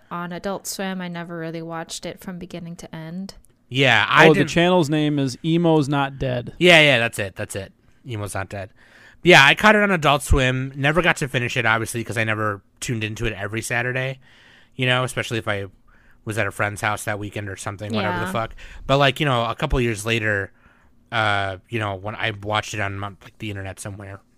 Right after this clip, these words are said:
Speaker 2: I think, on my computer, I do remember watching, like, it was, like, one of the last episodes, like, a climactic part,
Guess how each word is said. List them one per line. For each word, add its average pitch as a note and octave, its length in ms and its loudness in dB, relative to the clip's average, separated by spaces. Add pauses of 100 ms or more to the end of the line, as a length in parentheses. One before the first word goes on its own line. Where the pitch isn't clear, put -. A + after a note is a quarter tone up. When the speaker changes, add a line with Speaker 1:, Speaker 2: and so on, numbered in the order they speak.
(140)
Speaker 2:
I G#2 120 -12
think, G2 340 -12 (480)
on G#2 160 -8
my G2+ 100 -6
computer, G2 560 -10 (360)
I C#3+ 120 2
do E3+ 200 0
remember E3 720 2 (720)
watching, B2 520 0
like, A#2 420 0 (240)
it C#3+ 100 -4
was, C#3+ 160 0
like, D3 140 2
one A#2 220 -2
of B2+ 60 -4
the B2 120 -2
last A#2 360 0
episodes, C3+ 540 -4
like, A#2 140 -6
a G2+ 40 -10
climactic G#2 600 -6
part, C3+ 300 -2